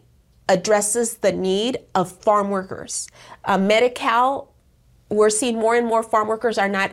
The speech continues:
being, being able to access Medi-Cal expansion for undocumented immigrants because of the thresholds. So we need to work together to continue p-, calling, making those calls, sending the letters to all those in power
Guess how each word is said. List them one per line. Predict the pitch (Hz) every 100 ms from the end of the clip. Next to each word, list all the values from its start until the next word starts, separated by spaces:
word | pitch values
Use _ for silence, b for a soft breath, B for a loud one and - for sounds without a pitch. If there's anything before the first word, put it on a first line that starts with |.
| - 190
being, | 202 214 208 - _ _ _ _ _ - 190
being | 214 226
able | 190 202 233
to | 233 - -
access | 185 226 - 226 -
Medi-Cal | 196 190 220 233 202
expansion | 180 - - 175 202 - 285 330 - _ _ _ _
for | - 190
undocumented | 190 180 185 220
immigrants | 208 214 247
because | 240 208 220 196
of | 190
the | -
thresholds. | - - 180 185 - 52 - - B B B
So | - 220
we | 226
need | 233 247
to | 262
work | 214 220 220
together | 214 170 190 196 233 302 B B B _
to | - 233 196
continue | 196 220 226 240 240
p-, | - - _ _ _
calling, | - 226 233 247 185 190 -
making | 220 214 254
those | 220 220
calls, | - 233 220 233 262 - B B
sending | - - 220 240
the | 226 208
letters | 208 208 214 220 226 - b b b
to | - 226
all | 190 185
those | 214 214
in | 190
power | 190 - 185 226 269 269